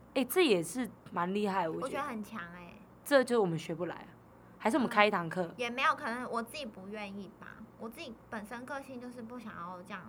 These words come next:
Speaker 2: 子有手腕的样子。
Speaker 1: 但也没有不好，有手腕代表他就是很聪明，我觉得。
Speaker 2: 对啊，可是我就是不想太聪明啊。
Speaker 1: 时势造英雄啊，我昨天看的电影他是这样说。
Speaker 2: 哇，你看什么电影？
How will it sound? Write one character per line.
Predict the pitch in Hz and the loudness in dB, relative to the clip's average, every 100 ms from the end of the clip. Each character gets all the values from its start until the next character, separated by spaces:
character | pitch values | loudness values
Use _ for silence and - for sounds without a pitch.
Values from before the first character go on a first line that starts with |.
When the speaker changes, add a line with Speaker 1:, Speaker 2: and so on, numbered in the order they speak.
| - - | -18 -18
Speaker 2:
子 | - - - - - - - - - - - | -20 -20 -20 -20 -20 -20 -20 -20 -20 -20 -18
有 | 202 196 | -12 -10
手 | 208 - 170 151 | -10 -10 -10 -6
腕 | 196 160 | -6 -6
的 | 165 | -12
样 | 165 160 - 190 | -12 -14 -14 -20
子。 | - - - - - - - | -20 -20 -20 -20 -20 -20 -6
Speaker 1:
但 | - 349 | 0 2
也 | 202 | 2
没 | 190 | 0
有 | 196 | 0
不 | 208 | -2
好， | 208 | 0
有 | 190 | 0
手 | 247 214 | 2 6
腕 | 208 226 | 6 4
代 | |
表 | 202 160 | 2 0
他 | 180 196 - | 0 -2 -6
就 | - | -10
是 | 196 190 | -4 -4
很 | 151 175 | -4 -10
聪 | - 170 | -6 -4
明， | 170 - | -4 -8
我 | - | -14
觉 | - | -14
得。 | - - - - - - | -16 -18 -20 -20 -20 -10
Speaker 2:
对 | 285 | 2
啊， | 339 | 2
可 | 302 262 | 2 -2
是 | 339 | 0
我 | 302 | 0
就 | 247 | -2
是 | 277 277 | -8 -14
不 | 285 | -14
想 | 269 196 | -12 -12
太 | - 226 | -10 -10
聪 | 202 | -8
明 | - | -2
啊。 | 196 | 2
Speaker 1:
时 | 220 | 4
势 | 214 285 | 4 4
造 | 226 247 214 | 12 12 12
英 | 202 | 6
雄 | 208 - - | 0 -6 -8
啊， | - - | -10 -8
我 | 180 | -4
昨 | 190 | -2
天 | 202 202 | -2 -2
看 | 214 | -2
的 | 185 | 0
电 | 175 190 | 0 -2
影 | 156 139 | -2 -6
他 | 156 | -6
是 | 160 | -6
这 | 165 | -6
样 | 147 | -10
说。 | - - - - - - - - - 240 | -14 -16 -18 -20 -20 -20 -18 -10 -10 -8
Speaker 2:
哇， | 220 | -10
你 | 226 | -8
看 | 302 | -6
什 | 247 | -6
么 | 175 | -10
电 | |
影？ | 185 | -12